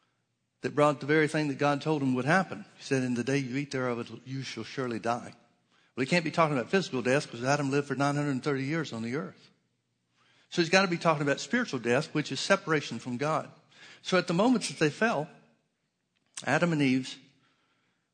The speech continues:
lost their standing with God, lost their place with God,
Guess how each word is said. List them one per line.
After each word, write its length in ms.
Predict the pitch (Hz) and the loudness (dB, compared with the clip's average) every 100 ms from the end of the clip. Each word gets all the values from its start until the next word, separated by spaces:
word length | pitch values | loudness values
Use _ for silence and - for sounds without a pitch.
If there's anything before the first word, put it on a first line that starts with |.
| _ _ | _ _
lost 500 | - 147 190 196 - | 2 6 6 4 0
their 320 | 147 143 147 147 - - _ _ _ _ _ _ _ _ _ _ _ _ _ _ | 2 4 2 -2 -14 -20 _ _ _ _ _ _ _ _ _ _ _ _ _ _
standing 420 | - 175 175 170 | 2 4 4 2
with 160 | 165 160 | 0 2
God, 300 | 135 131 139 | 2 2 2
lost 280 | 147 151 - | 2 2 -2
their 100 | 139 | -2
place 420 | - 175 170 - | 2 2 2 -2
with 160 | 127 | -4
God, 340 | 113 110 110 | 0 0 0